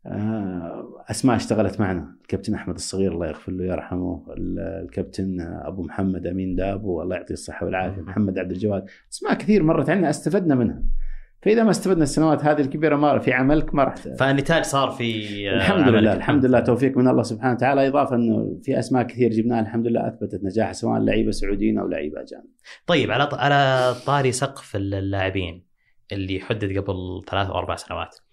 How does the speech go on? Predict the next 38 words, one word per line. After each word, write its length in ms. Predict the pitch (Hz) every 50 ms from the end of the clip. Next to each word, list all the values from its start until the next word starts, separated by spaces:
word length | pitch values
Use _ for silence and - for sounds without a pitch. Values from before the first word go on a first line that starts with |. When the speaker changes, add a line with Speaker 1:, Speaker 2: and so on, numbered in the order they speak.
| - - - _ -
Speaker 2:
كيف 220 | - 220 226 -
أثر 200 | - 170 - 127
السقف 360 | 110 - - 123 - - -
على 100 | 104 101
عملية 340 | 95 92 95 95 95 95 87 - -
الانتقالات 840 | 87 85 87 87 101 95 92 - - - - 90 87 87 - -
المحلية؟ 540 | 90 82 - - - 92 85 82 87 90 - _ - - - -
يعني، 220 | - 151 180 180
ال-، 120 | 180 170 147
ال-، 140 | 135 -
اللي 160 | 143 156 170 180
يقوله 220 | 170 220 214 156
الجمهور 440 | 113 120 120 110 101 92 101 147 - - - _ _ _ - - - - _ -
واللي 160 | 208 220 165
معروف 280 | 127 107 110 110 107 110
عندنا، 280 | 104 95 90 104 92
يعني، 300 | 90 90 92 110 165 214
إنه 460 | 240 226 208 190 185 185 180 175 - - - - - - _ _ _ _ _ _ _ _ _ _ _ _ -
هو 220 | - 185 196 - -
أوكي، 240 | 147 - - 110
في 160 | - 143 170 190
سقف، 320 | 180 - 175 - - -
لكن 480 | 156 135 127 - 151 147 151 147 - - - _ -
ما 280 | 139 135 165 190 170
خفض 460 | 131 - 127 113 - - 107 98 95 92
ال-، 140 | 90 85
الأسعار، 720 | 85 85 85 85 87 87 - - - 98 95 95 101 113 123
في 260 | - - - 143 104
أشياء 280 | 101 - - 120 101 95
اللي 240 | 95 98 98 98 - _ _ _ _ _ -
Speaker 1:
إيه. 160 | - 87 82
Speaker 2:
تصير 240 | - - - 123 113
كمقدمات 1400 | 107 - 110 101 98 98 98 95 - - - - _ _ - - - - - 139 - 151 135 127 120 117 - 107
عقود 340 | 104 - 110 110 110 107 101
أو 80 | 110
من 100 | 110 107
تحت 200 | - 107 - -
الطاولة، 460 | 107 - - 113 113 113 113 113 113